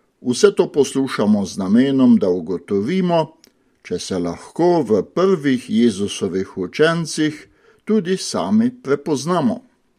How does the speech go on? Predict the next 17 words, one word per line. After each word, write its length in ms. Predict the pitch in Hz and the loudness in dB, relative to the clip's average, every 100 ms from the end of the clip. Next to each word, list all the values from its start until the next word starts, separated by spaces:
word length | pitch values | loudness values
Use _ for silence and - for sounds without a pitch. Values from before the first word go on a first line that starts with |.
| _ _ _ _ _ _ _ _ - | _ _ _ _ _ _ _ _ -4
Dogajanje 760 | 101 98 104 117 151 156 170 - | -2 0 2 2 2 -2 -6 -4
je 140 | 113 | -2
postavljeno 760 | 110 107 107 120 113 107 98 95 | -2 -4 -2 4 4 4 0 -4
v 120 | 92 | -6
čas, 600 | 90 107 107 185 - - | -4 0 0 0 -6 -12
takoj 500 | - 90 - 113 110 | -6 -6 0 0 0
po 100 | - | -2
Jezusovem 720 | 98 92 98 101 - 101 92 82 | -4 -2 -4 -6 -4 -4 -4 -6
krstu 500 | - 101 95 - 113 | -4 -4 -4 -6 -4
v 160 | 110 127 | 0 2
Jordanu, 600 | 156 185 165 160 160 156 - _ _ _ - | 2 0 0 -2 -2 -4 -8 _ _ _ 2
ko 140 | 214 | 6
je 180 | 185 151 | 8 6
prejel 540 | - 123 120 127 151 135 | 4 4 6 8 8 6
potrditev 880 | 120 113 - 104 107 104 95 - 107 | 4 2 4 0 0 -2 -2 2 0
svojega 640 | - - 85 85 95 107 135 | 0 -4 -2 0 0 2 4
očeta 680 | 139 - 214 196 180 156 | 4 4 6 6 4 -2